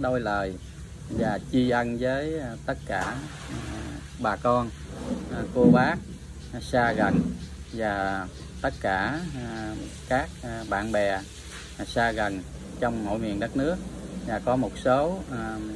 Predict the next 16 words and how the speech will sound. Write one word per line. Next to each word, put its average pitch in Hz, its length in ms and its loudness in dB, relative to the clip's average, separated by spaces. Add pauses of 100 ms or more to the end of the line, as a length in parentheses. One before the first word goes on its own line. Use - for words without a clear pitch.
(800)
bạn 110 220 0
bè 101 280 4
và 101 120 0
bà 95 140 0
con 113 420 -2
định 104 220 -2
cư 120 280 2
ở, 101 340 -2 (120)
à, 123 140 -8 (220)
nước 131 180 -2
ngoài. 101 260 0 (680)
Thì, 104 220 0
à, 101 160 2
nhân 117 300 0
dịp, 104 200 2 (520)
à, 113 420 -6